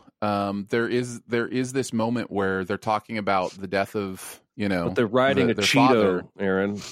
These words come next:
Speaker 1: Uh-huh. Yeah.
Speaker 2: They're
Speaker 1: No, I know. That's what makes it beautiful. That's what makes it
Speaker 2: That's
Speaker 1: amazing.
Speaker 2: what makes it ridiculous and hard for me to connect.
Speaker 1: <laughs>
Speaker 2: They're riding a Cheeto.
Speaker 1: Well, and part of, now listen, part of this may also be that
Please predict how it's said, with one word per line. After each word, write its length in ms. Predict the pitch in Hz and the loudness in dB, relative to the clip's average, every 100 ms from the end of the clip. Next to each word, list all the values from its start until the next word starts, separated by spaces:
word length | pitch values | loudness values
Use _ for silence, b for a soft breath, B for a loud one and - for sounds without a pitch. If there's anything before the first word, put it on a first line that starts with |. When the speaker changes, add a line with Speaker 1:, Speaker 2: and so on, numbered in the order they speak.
| - | -6
Speaker 1:
Uh-huh. 360 | 127 123 147 156 | -2 0 -2 -2
Yeah. 220 | 202 277 | -2 0
Speaker 2:
They're 120 | 165 - | -2 -2
Speaker 1:
No, 160 | 185 | 0
I 120 | 233 254 | 0 2
know. 200 | 370 220 | 2 2
That's 180 | 208 | 0
what 80 | 330 | 0
makes 160 | 311 294 | 0 -2
it 60 | 320 | -2
beautiful. 560 | 359 440 370 185 95 - | 2 2 2 0 0 -2
That's 140 | 208 330 | -2 -2
what 80 | |
makes 180 | 294 302 | -2 0
it 40 | - | 0
Speaker 2:
That's 140 | 302 | 2
Speaker 1:
amazing. 180 | - 143 | 4 4
Speaker 2:
what 60 | 143 | 4
makes 160 | 117 | 4
it 100 | - | 0
ridiculous 640 | 135 123 147 147 123 113 - | 0 0 2 2 2 2 -2
and 100 | 101 | -2
hard 220 | 123 120 | 0 0
for 100 | 131 | 0
me 100 | 120 | -2
to 60 | 110 | -4
connect. 400 | - 120 120 113 | -4 -2 -2 0
Speaker 1:
<laughs> 840 | 214 202 - 202 202 - 202 - 135 | 0 0 -2 -2 -4 -4 -6 -6 -4
Speaker 2:
They're 160 | 113 | -2
riding 420 | 113 123 127 123 117 | 2 2 2 2 -2
a 60 | |
Cheeto. 800 | - - 135 127 120 110 104 95 135 - | -4 -4 -2 0 2 2 -2 -4 -10 0
Speaker 1:
Well, 300 | 139 135 135 | 2 2 0
and 140 | 156 151 | -4 -2
part 180 | 185 185 | -2 -2
of, 100 | - | -2
now 200 | 160 151 | -2 0
listen, 400 | 123 - 107 107 | 0 -2 -4 -2
part 260 | - 165 | 0 0
of 100 | 170 | 0
this 180 | 139 - | -4 -6
may 200 | 123 135 | -4 -2
also 340 | - 127 - 107 | 0 -2 -4 -8
be 520 | 139 147 107 101 120 _ | -6 -6 -4 -6 -8 _
that 580 | 104 113 107 101 - - | -4 0 2 0 -4 -12